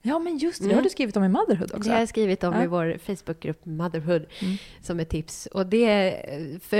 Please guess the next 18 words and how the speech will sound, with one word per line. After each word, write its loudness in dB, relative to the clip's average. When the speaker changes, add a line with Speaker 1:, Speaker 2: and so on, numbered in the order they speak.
Speaker 2:
ärtor 0
är 6
ju 8
ganska -2
sött, -4
så 0
att 0
det 2
kanske -2
Speaker 1:
Mm. 0
Speaker 2:
man 2
får -2
smäll -4
på -12
fingrarna -2
för, -6
liksom. -8
Eh, -2